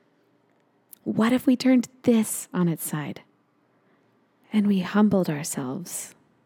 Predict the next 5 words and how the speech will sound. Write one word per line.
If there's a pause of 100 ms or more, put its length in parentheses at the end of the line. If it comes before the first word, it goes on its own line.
(520)
on
level
ground, (1700)
level
with